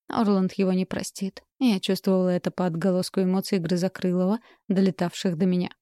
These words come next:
Добравшись до места, я увидела, что эльфы уже благоразумно свернули магическую демонстрацию и теперь шустро очищали пол от рун и формул, которые нанесли во время подготовки к ритуалам.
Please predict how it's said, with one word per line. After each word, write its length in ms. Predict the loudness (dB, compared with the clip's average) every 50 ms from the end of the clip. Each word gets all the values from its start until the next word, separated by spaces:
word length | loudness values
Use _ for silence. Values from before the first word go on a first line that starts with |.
| _ _ _ _ _ _ _ _ _ _ _ _
Добравшись 760 | 0 2 4 4 4 4 2 0 0 -2 -4 -4 -4 -4 -6 -4
до 220 | -2 2 2 2 2
места, 360 | 2 0 -2 -2 -2 -2 0
я 140 | 2 2 2
увидела, 360 | 2 2 2 4 4 2 2
что 180 | 0 2 2
эльфы 260 | 2 2 2 2 2 2
уже 380 | 4 4 2 2 2 2 2
благоразумно 640 | 2 2 2 2 4 2 2 2 2 2 2 2 0
свернули 480 | -2 -2 -2 -2 0 0 0 2 4 6
магическую 600 | 6 6 4 2 -2 -4 -6 -8 -4 -2 -2 -2
демонстрацию 760 | 0 0 -2 -2 -4 -4 -2 -2 -2 -2 2 4 4 4 4 2 -8 -20 -20 _ _ _
и 80 | -6
теперь 340 | -4 -2 0 2 0 0 0
шустро 500 | -2 -6 -6 -6 -6 -4 -2 -2 -2 0 0
очищали 540 | -4 -4 -2 -2 -2 0 0 0 0 0 -2
пол 320 | -4 _ -2 -2 -2 -2 -2
от 200 | -4 -6 -2 0
рун 240 | 2 4 6 6 4
и 40 | 4
формул, 560 | 0 -2 -2 -2 2 2 2 2 2 0 -2 -6 -12 -20 -20 _ _
которые 420 | _ -10 -4 -2 0 0 0 0 0
нанесли 460 | 0 0 0 -2 -2 -2 0 0 2
во 160 | 2 2 0
время 260 | 2 0 0 0 0
подготовки 640 | -2 -2 -4 -2 -2 -2 -2 -2 -8 -10 -6 -8 -8
к 100 | -8 -8
ритуалам. 600 | -12 -6 -2 0 2 2 2 2 2 2 0 0